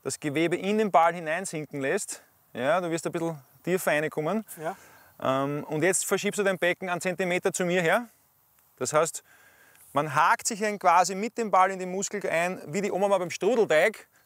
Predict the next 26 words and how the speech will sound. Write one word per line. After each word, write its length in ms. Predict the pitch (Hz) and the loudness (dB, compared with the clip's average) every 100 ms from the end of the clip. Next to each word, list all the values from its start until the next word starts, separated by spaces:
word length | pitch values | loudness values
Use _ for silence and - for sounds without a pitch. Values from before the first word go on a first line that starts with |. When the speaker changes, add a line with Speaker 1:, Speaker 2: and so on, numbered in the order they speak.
| - | -6
Speaker 1:
die 60 | |
den 320 | 156 165 117 | -4 -4 -4
wegziehen 840 | 123 190 - - _ - 175 170 160 | -2 -2 -2 -20 _ -4 -2 0 0
möchte, 340 | 139 - 180 | 0 0 0
ohne 160 | 170 208 | 0 0
ihn 100 | 202 | 0
zu 80 | 185 | 0
zerreißen. 640 | 185 160 139 - 190 240 | 2 4 4 0 -4 -6
Ja, 160 | 160 160 | -2 -2
und 160 | 165 151 | -2 -4
hier 100 | 175 | 2
quasi 280 | 156 156 | 2 2
quer 440 | 160 131 151 175 208 | -2 -4 0 2 2
dehnt, 360 | 165 160 196 | 0 -4 -4
quer 240 | - 143 160 | -6 0 2
mobilisiert. 640 | 175 170 165 - 175 254 - - - - | 2 -2 -4 -4 -4 -4 -8 -20 -20 -12
Und 160 | 156 147 | -4 2
das, 320 | 185 196 - - - | 2 2 -6 -12 -8
äh, 280 | 151 165 156 | -4 -4 0
da, 200 | 170 175 170 | 2 2 0
damit 440 | 156 175 202 - | 0 0 -4 -6
lässt 200 | 147 165 | -4 -4
die 60 | 180 | -4
Spannung 320 | - 156 170 | -2 0 0
dann 160 | 165 165 | -2 0
nach. 300 | 151 113 | 0 -2